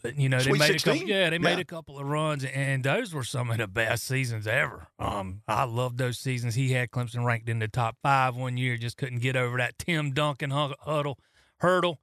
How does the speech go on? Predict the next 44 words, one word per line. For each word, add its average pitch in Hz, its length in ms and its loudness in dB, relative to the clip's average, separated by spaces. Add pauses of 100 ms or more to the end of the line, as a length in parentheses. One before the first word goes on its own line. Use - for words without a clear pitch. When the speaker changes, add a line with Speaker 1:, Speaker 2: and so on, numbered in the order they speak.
(600)
Speaker 1:
But, 135 180 -2
yeah, 139 340 0 (180)
it, 143 140 -4
it 175 200 2
is 202 140 -2
important. 170 460 -2
To, 127 160 -4 (260)
March 175 280 0
Madness 165 360 0
is 147 120 0
important. 147 440 -2
Basketball 135 500 0
is 135 80 -4
important. 135 420 -4
It, 117 160 -6
it 139 420 -2
is 143 200 0
a 143 100 0
money 151 360 0
maker. 113 260 -2 (240)
Speaker 2:
And 135 100 4
it 143 40 4
Speaker 1:
You 107 80 0
know, 147 80 2
Speaker 2:
bring-, 156 180 2
it 135 80 2
helps 143 160 2
Speaker 1:
it 131 80 -2
Speaker 2:
brand 143 140 6
Speaker 1:
brings 151 100 2
Speaker 2:
the 143 60 2
Speaker 1:
in - 20 4
Speaker 2:
university 151 600 0
in, 127 160 -2
in 131 180 0
a 123 80 -2
little 143 220 -2
bit 135 180 -6
more 131 200 4
unique 120 440 0
and, 110 180 -2
and 117 120 -2
diverse 107 300 0
way. 85 220 -4